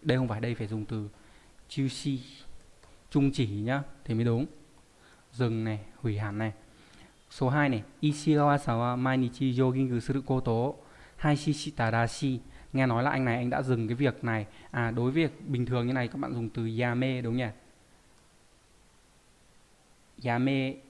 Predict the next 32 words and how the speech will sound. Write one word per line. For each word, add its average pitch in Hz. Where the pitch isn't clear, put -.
yameta, 123
từ 117
bỏ 107
này. 113
Tiếp 165
theo 156
câu 147
số 139
ba 139
là 113
Hoka 139
no 131
hito 135
ni 123
hanasu 131
koto 120
de 135
fuan 143
o. 156
Đây 143
là 120
fuan 151
là 113
bất 123
an 147
đúng 120
không? 135
Các 147
bạn 151
sẽ 139
đi 143
với 135